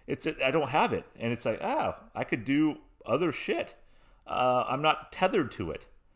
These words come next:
and it's, it, it's fine. It's really actually okay. I drove earlier, like, at twenty-five minutes to pick up food, and twenty-five minutes without a cell phone. I listened to the radio, uh, and the radio, not great,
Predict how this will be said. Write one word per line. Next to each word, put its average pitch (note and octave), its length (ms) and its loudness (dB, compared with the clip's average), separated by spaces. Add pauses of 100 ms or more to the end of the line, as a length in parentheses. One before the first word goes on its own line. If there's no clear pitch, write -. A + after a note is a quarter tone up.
(300)
and C3+ 340 -2
it's, C3 220 -6
it, - 180 -6 (120)
it's - 240 -8
fine. A#2+ 480 0 (160)
It's - 240 -6
really C#3 320 0
actually B2+ 420 0
okay. C#3+ 440 0
I G#2+ 160 2
drove A2+ 840 2 (460)
earlier, A#2+ 580 2 (240)
like, A2 160 -2
at - 220 -8
twenty-five D3+ 560 0
minutes E3 360 -4
to A#2+ 120 -4
pick - 200 -2
up - 220 0
food, D#3 340 0 (360)
and A#2+ 100 -8
twenty-five D3+ 400 2
minutes C#3+ 200 -6
without E3 260 0
a D#3 40 2
cell F3+ 300 2
phone. F#2+ 400 0 (280)
I C3+ 100 2
listened A3 320 0
to E3 40 -6
the A#2+ 120 2
radio, G#2 500 2 (880)
uh, B2+ 720 2
and B2+ 240 -2
the A#2+ 60 2
radio, C#3 440 4
not D#3+ 400 -4
great, F3 380 2